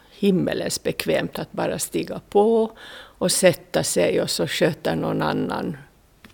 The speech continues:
körande, och så är allting färdigt serverat när man kommer då. Och, och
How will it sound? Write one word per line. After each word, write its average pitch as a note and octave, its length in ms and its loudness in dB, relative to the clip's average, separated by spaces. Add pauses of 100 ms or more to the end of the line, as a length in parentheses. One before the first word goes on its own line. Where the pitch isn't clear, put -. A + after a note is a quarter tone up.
(320)
körande, F#3+ 800 6 (200)
och - 400 -4
så F#3+ 100 4
är E3+ 120 6
allting D#3+ 400 2
färdigt D#3 420 0
serverat E3+ 720 2
när E3 100 -2
man C#3+ 180 -2
kommer E3+ 600 0
då. F3 400 -2 (420)
Och, D#3+ 160 -2
och E3 300 -4